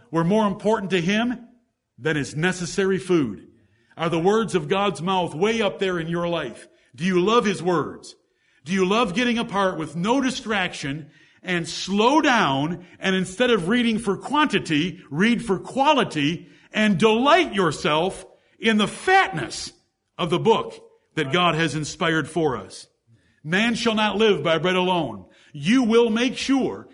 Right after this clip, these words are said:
Speaker 1: that you have eaten several times today. But man doesn't live by that bread. The best life, the abundant life, the full life is by every word that proceedeth out of the mouth of God.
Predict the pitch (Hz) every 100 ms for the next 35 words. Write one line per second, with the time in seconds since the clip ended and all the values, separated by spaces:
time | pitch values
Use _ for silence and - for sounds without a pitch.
0 | _ 175 175 226 190 180 226 175 165 220
1 | 208 226 226 233 196 143 139 170 170 127
2 | 90 - _ _ _ _ 170 160 190 202
3 | 214 196 214 233 196 190 180 196 190 151
4 | 175 117 92 - _ _ _ - 190 160
5 | 233 233 220 190 135 80 - - _ 180
6 | 208 185 262 226 175 156 143 92 - -
7 | _ 190 - - 269 285 240 196 151 104
8 | - - _ _ _ _ _ _ _ 135
9 | 120 127 147 170 170 160 180 160 131 131
10 | 127 117 165 165 147 147 139 127 135 135
11 | 127 104 127 104 87